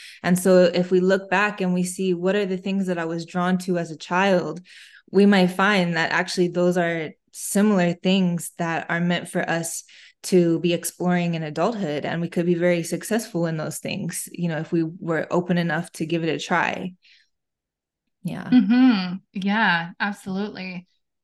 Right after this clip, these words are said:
Speaker 2: I mean, I love everything that you're saying. And I, I love everything that you're sh-, say, sharing too about, like, the inner child work and the shadow work. And I'm wondering if we can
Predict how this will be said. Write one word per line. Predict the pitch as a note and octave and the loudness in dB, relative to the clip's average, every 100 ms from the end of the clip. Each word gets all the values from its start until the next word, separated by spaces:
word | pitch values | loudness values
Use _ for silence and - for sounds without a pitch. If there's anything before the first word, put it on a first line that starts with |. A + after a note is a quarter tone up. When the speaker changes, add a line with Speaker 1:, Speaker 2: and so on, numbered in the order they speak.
| _ _ | _ _
Speaker 2:
I | A#3 | 4
mean, | A#3 | 4
I | A3 A3 | 6 4
love | G#3 G3+ B3 A3 | 6 6 6 4
everything | - A3 A3+ A3 A#3 A3 | 0 0 0 0 2 2
that | G3+ | 0
you're | G3 | -2
saying. | F#3 - A#3+ C4+ G3 | -6 -4 0 2 0
And | F#3+ | -2
I, | F#3+ F#3+ _ | -4 -6 _
I | F#3 | -2
love | G#3 A#3 B3 | 2 2 2
everything | A3 A3 A#3 A3 | 0 0 0 0
that | G#3 | -2
you're | - | -4
sh-, | G3 - G#3 - - | -8 -6 -6 -8 -10
say, | - G#3+ A3+ - | -4 -2 -4 -8
sharing | - A#3 B3 D4 F#3+ F#3 | -6 0 2 2 0 -4
too | - D#4 | -6 -2
about, | A3+ F3+ F3+ - | 2 2 2 -2
like, | F3+ - - _ _ - | -8 -10 -18 _ _ -14
the | - | -10
inner | F#3+ | -10
child | F3+ - F#3 | -8 -6 -4
work | F3+ F3+ | -4 -6
and | F#3 | -8
the | |
shadow | F3+ G3 F3 F3 | -8 -4 -2 -2
work. | F3 E3+ E3+ _ _ _ _ _ _ _ _ _ _ _ _ _ _ _ - | -2 -4 -8 _ _ _ _ _ _ _ _ _ _ _ _ _ _ _ 0
And | B3 | 4
I'm | A#3 | 6
wondering | A3+ B3 C#4 B3+ A3 | 6 6 6 4 2
if | - G#3+ A3 - - | -2 -4 -4 -6 -18
we | G#3+ G3+ A3+ | -8 -2 -2
can | A3+ B3+ A#3 A3+ | 0 0 2 0